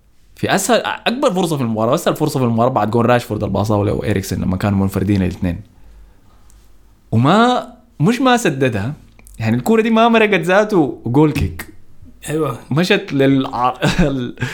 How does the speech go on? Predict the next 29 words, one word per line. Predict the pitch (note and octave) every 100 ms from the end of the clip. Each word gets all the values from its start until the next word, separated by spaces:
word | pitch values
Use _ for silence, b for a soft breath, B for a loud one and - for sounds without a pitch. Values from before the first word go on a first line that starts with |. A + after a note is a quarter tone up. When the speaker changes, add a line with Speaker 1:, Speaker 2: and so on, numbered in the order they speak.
| B B B
Speaker 2:
دي | F#3
بنقول | G#3 G3+ A3
صرجة. | F3+ E3 G3 F#3 B2+ - -
Speaker 1:
أي. | F#3 F#3+ G3+ A3+ E3+ - - -
Speaker 2:
جلا | C#3 C#3 D3+ D#3+
صرجة. | C#3 B2+ C#3 D#3 - - - - - -
صرجة. | B2+ B2+ C3+
Speaker 1:
مشت | E3+ A3+
باص | A3+ G3 A3+ G3
للظهير | E3+ D3 C#3 B2+ G#2 C3+ D3 E3+ F#3+ D3
الشمال، | C#3+ D3+ D#3 C3
دي | C3+
من | D#3
شدة | C#3 B2+ A#2 A2+ -
سوء | - C#3 A#2+
التسديدة | B2 A#2 B2+ A2+
بتاعته، | - G#2 G2+
يعني. | E2 E2 G#2 - - - - - - - - - - - -
فتتكرر، | - F3 F3 A3+ A#3 A3+ A3+ B3 - F3+
يلا | B3+ B3
عين، | G3 F#3 C#3+
دي | E3 F#3+ F#3
هي | F#3+ - - - - B2+
النقاط | B2+ C3 D#3+ E3
بنعود | B2+ A2 A#2
لها | B2+ D3 B2+
بس | B2+ A#2+
وبنلف | G#2 A#2 A2
حوالينا. | G2 F#2+ F2+ -